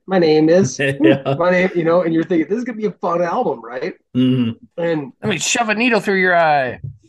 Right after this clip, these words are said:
Speaker 1: damn, you get to,
Speaker 3: Yeah.
Speaker 1: like, the second half, he's talking about Role Model and, like,
Speaker 2: Yeah,
Speaker 1: some
Speaker 2: Still Don't
Speaker 1: hits
Speaker 2: Give
Speaker 1: of
Speaker 2: an F. And yeah,
Speaker 1: Yeah.
Speaker 2: there's,
Speaker 1: There's,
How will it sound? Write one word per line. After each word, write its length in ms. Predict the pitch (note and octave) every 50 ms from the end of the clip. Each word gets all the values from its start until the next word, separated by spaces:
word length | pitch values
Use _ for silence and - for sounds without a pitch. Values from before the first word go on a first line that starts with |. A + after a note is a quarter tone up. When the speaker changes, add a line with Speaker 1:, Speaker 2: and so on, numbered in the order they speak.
| C#3+
Speaker 1:
damn, 600 | - A#3+ C4+ D4 D4 C#4 C4+ B3 A3+ G3+ F#3+ F#3
you 120 | G3 A#3 B3+
get 200 | C4+ C#4 B3 F#3
to, 120 | - B3
Speaker 3:
Yeah. 40 | A3+
Speaker 1:
like, 260 | G3+ E3 C#3+ C#3 B2 - - _ _ _
the 60 | F#3
second 380 | - - A3 G#3 F#3 - F3+ C#3
half, 300 | - F#3 G#3 A3+ G#3+ F#3+
he's 140 | F#3+ F#3 -
talking 160 | A3 F#3+ C#3+
about 180 | A#2+ A2+ A#2
Role 320 | B2 C3+ D3 D3+ E3 E3+ E3
Model 600 | D#3+ E3+ D#3+ D#3 D#3 E3 E3+ E3 E3 D#3+ D#3+ D3+
and, 260 | B2+ - - - - _ _ -
like, 180 | C3+ C3+ -
Speaker 2:
Yeah, 180 | G#2+ G#2+ A2 A2
Speaker 1:
some 180 | A2 - - -
Speaker 2:
Still 200 | - C#3 C3 B2+
Don't 100 | B2 A#2
Speaker 1:
hits 100 | - G#2+
Speaker 2:
Give 100 | B2 B2
Speaker 1:
of 60 | B2 B2+
Speaker 2:
an 80 | B2
F. 400 | B2+ B2+ B2 B2 B2 B2 A#2+ A#2+ - _ _ _
And 440 | - G2 G2 F#2+ F#2 - - - - - -
yeah, 60 | D3 G3
Speaker 1:
Yeah. 100 | F#3+ D3+
Speaker 2:
there's, 0 | C#3 D#3
Speaker 1:
There's, 340 | G3+ G#3+ F3+ - - -